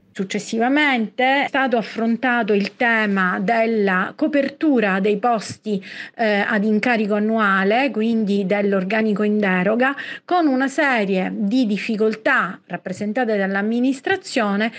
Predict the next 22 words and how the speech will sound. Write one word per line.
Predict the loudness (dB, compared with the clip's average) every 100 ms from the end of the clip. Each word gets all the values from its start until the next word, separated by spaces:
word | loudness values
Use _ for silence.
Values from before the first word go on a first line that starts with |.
| -14 -4
che | -4
appunto | 0 0 2 2
riguardano | 2 2 2 0 0 0 0
primariamente | 0 0 0 0 0 0 0 -2 -2 -2
il | 2 0 0
segmento | -2 0 0 2 0 0 0
della | 0 0
scuola | -4 -2 0 2 2
dell'infanzia, | 2 0 0 0 -2 -2
la | -4
scuola | -2 -2 0
primaria | 0 0 2 2 2 0 -2 -4 -14 -8
al | -2 0
nord | 2 2 2 0 0 0 0 -2
del | 0 -2
paese, | -2 0 0 2 0 0 0
in | 2 0
alcune | -2 -2 0
parti | -2 -4 -12
specifiche | -6 -4 2 2 2 0 2
del | 0 -2
paese, | -2 0 0 -2 -2